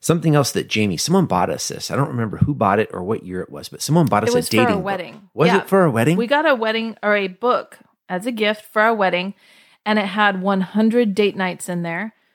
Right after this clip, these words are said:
Speaker 2: And depending on how much money you wanted to spend, it was, um, shown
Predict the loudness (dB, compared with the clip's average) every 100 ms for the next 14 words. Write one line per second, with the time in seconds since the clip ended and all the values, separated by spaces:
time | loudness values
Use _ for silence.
0 | _ 0 0 0 0 2 2 2 2 0
1 | -2 0 2 2 2 0 -2 -2 -2 -4
2 | -8 -8 -2 0 0 -2 -4 -6 -6 -2
3 | 0 -2 -4 -12 _ -16 -14 -14 -14 -16
4 | -20 _ _ _ _ -20 -20 _ _ _
5 | _ _ _ _ _ _ _ -8 0 2
6 | 2 0 -6